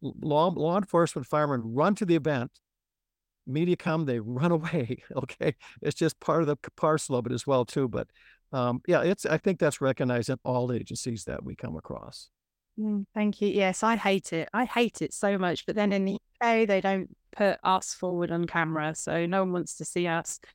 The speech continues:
Speaker 2: Um, we normally have to get someone who is relevant to the, uh, to the public, um, and that's definitely not me.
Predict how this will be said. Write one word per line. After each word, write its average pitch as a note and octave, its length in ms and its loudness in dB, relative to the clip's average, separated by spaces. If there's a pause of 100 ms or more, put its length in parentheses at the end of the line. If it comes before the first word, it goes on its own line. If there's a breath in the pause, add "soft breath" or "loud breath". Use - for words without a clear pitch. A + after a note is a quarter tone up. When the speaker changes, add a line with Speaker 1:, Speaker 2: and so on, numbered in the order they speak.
(200 loud breath)
Speaker 2:
Um, E3+ 580 0
we F3 140 0
normally E3+ 300 0
have D#3+ 180 -8
to E3+ 80 -6
get E3+ 180 -2
someone E3+ 340 -2
who E3+ 160 -2
is D#3+ 280 -2
relevant F#3+ 760 0 (340)
to F3 260 -2
the, E3 500 0
uh, E3 380 -2 (100)
to - 120 -6
the F#3 60 0
public, - 480 0 (420)
um, F3+ 380 0
and F3 140 -2
that's D#3 140 -6
definitely E3+ 760 0
not F3 240 -2
me. E3+ 400 2